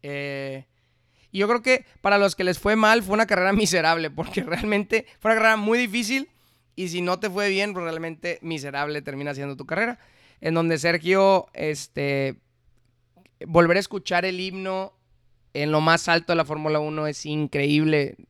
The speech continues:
Eh, no hay, creo que es como escucharlo cada vez que ganamos una olimpia-, una medalla de oro en el, las Olimpiadas. Es muy bonito,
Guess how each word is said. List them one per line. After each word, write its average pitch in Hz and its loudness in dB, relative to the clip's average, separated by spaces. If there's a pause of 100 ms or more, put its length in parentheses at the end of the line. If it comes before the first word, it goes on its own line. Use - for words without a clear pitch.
(100)
Eh, 135 -6 (260)
no 147 0
hay, 156 4 (440)
creo 175 8
que 202 2
es 190 0
como 202 2
escucharlo 170 -2
cada 165 4
vez 165 0
que 170 -6
ganamos 156 -4
una 156 -6
olimpia-, 147 -6
una 151 0
medalla 147 0
de 147 0
oro 151 0
en 151 0
el, 143 -2
las 135 -6
Olimpiadas. 143 -2
Es 147 -4
muy 185 -4
bonito, 165 0